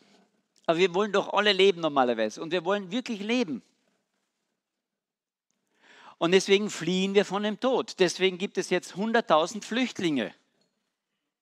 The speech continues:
Weil jeder von uns möchte leben. Und um leben zu wollen, haben wir viele Entscheidungen getroffen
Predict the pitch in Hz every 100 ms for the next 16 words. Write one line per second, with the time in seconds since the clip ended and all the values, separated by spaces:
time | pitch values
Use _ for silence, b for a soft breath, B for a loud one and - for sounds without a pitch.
0 | _ _ _ _ _ _ _ _ _ _
1 | _ B B B 156 170 147 139 180 226
2 | 233 - 208 190 196 - 175 190 190 190
3 | 196 247 247 139 87 _ _ _ _ _
4 | _ _ _ _ _ _ _ _ _ _
5 | _ _ _ _ _ _ _ _ _ _
6 | _ _ _ _ _ _ _ _ B B
7 | B B - 180 196 185 165 170 233 247
8 | 226 196 165 156 147 170 170 - 220 226
9 | 214 - 202 196 196 175 156 - 120 107
10 | 139 208